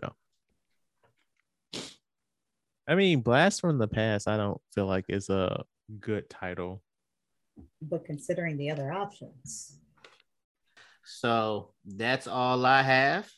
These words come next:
Speaker 3: I hope I did you justice, Chad. That's it.
Speaker 1: I, I, I didn't want it to be something that the audience could hear, because I want them to know,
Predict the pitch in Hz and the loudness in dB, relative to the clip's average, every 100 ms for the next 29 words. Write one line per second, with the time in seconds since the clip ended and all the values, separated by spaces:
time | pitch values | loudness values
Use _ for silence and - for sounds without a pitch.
0 | _ _ _ - 110 117 131 123 113 120 | _ _ _ -4 0 2 2 2 2 0
1 | 110 120 110 120 120 - 123 - 127 135 | 0 0 0 0 -2 -2 -6 -2 -2 -2
2 | 165 _ _ _ _ _ _ _ _ _ | -6 _ _ _ _ _ _ _ _ _
3 | _ _ _ _ _ _ _ _ _ _ | _ _ _ _ _ _ _ _ _ _
4 | _ _ _ _ - _ _ - _ _ | _ _ _ _ -20 _ _ -20 _ _
5 | _ _ _ _ _ _ _ _ _ _ | _ _ _ _ _ _ _ _ _ _
6 | - 101 104 120 139 - _ _ _ _ | -10 -6 -4 -4 -4 -6 _ _ _ _
7 | _ - - 117 117 - 117 - - 123 | _ -18 0 2 2 4 2 2 0 0
8 | 131 147 143 127 123 117 107 120 113 110 | 4 4 6 4 4 2 2 2 4 4
9 | 104 110 110 - 107 104 104 104 - 95 | 4 2 0 -2 -2 -2 -2 -4 0 4
10 | 98 - 101 101 101 98 - - - 120 | 4 4 2 2 2 -2 -4 -8 -4 0
11 | 135 190 180 _ _ _ _ _ _ - | 2 2 0 _ _ _ _ _ _ 2
12 | 123 - 113 113 107 117 117 117 113 113 | 4 6 6 6 4 4 6 6 4 4
13 | 113 107 - 104 104 98 | 4 2 0 2 2 2